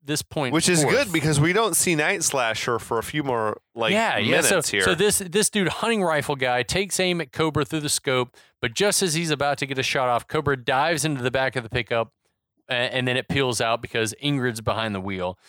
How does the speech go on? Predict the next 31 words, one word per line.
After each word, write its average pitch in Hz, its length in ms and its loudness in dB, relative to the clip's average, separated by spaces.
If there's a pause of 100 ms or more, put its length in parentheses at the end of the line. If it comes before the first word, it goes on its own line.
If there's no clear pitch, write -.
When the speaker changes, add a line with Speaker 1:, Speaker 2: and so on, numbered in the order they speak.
(160)
Speaker 1:
So 151 140 0
the 127 80 -4
bad 170 260 0
guys 175 460 0 (420)
are 131 160 0
now 147 260 0
in 131 140 -2
trucks 214 400 0
and 156 100 0
on 131 140 -2
bikes 131 340 -2
giving 98 320 -8
chase. 160 420 0 (240)
It - 80 -16
doesn't 117 320 0
matter 151 300 0
because 131 320 -2
Cobra 165 480 0
takes 147 340 -4
back 143 440 0
the 175 60 -2
machine 139 440 0
gun, 120 320 0 (300)
stands 240 600 2
up 226 360 2
in 180 180 0
the 165 80 0
bed 180 240 2
of 175 80 0
the 151 80 0
truck, 127 440 0